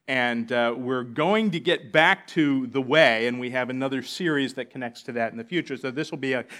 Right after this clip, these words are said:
connective thing for that. Uh, so I said, "Sure, I'll do that."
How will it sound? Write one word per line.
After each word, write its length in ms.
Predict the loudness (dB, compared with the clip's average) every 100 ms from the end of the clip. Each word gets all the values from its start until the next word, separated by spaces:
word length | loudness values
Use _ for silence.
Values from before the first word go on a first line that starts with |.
| -20
connective 680 | -10 -8 -4 -4 -4 -6 -6
thing 520 | -10 -10 -8 -10 -16 _ _
for 400 | -10 -8 -10 -12
that. 440 | -8 -6 -6 -8 _ _ _ -20 -20 -20 -6
Uh, 360 | -2 0 -2 -4
so 520 | -12 -6 -2 0 0 0
I 160 | -4
said, 240 | -4 -8 -8
"Sure, 580 | -12 -6 -2 -2 -4 -8
I'll 220 | -6 -6
do 260 | -8 -14 -14
that." 320 | -10 -10 -12